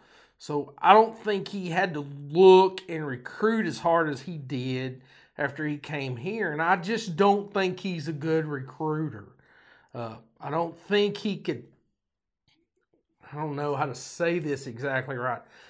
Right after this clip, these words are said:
I don't think he could look at high school kids and go, "Okay, this kid's gonna fit in our system." I think he had to just get those kids in Wisconsin and do the best he could.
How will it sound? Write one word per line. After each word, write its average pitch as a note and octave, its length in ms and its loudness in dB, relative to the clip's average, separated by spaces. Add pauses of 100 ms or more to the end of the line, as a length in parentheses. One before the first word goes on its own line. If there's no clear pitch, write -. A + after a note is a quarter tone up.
(160)
I F#3 60 2
don't C4 200 4
think B3 200 6
he A#3+ 160 0
could F#3+ 200 2
look A3+ 280 10
at F#3 120 0
high G3+ 340 10
school F#3 320 0
kids F#3 400 0
and D#3+ 140 -6
go, D#3+ 180 -2
"Okay, E3+ 360 0
this G3 360 2
kid's G3 320 0
gonna E3+ 180 0
fit F#3 380 4
in E3 140 -4
our D#3 240 2
system." - 640 -4 (500)
I - 80 -12
think G#3+ 240 2
he A3+ 140 4
had A3 220 6
to F#3 80 -4
just D#3+ 300 -2
get A#3+ 240 4
those G3 220 4
kids F#3 340 2
in D#3+ 160 -2
Wisconsin G3+ 840 2
and C#3 340 -4
do F#3+ 160 6
the E3+ 60 0
best F3 400 4
he D#3 80 -8
could. F#3 720 4